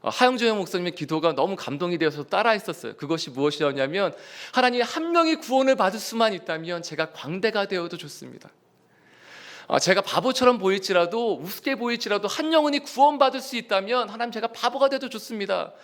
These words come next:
아, 무슨 짓을 당하든지 뭐 괜찮지 않겠습니까?"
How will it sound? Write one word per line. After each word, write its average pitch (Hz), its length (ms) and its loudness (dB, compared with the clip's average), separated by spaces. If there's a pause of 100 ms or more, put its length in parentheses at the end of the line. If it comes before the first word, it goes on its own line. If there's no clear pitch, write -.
(380)
아, - 140 -6 (300)
무슨 233 360 0
짓을 285 260 2
당하든지 247 500 0
뭐 269 540 0 (140)
괜찮지 - 920 -2
않겠습니까?" 233 920 2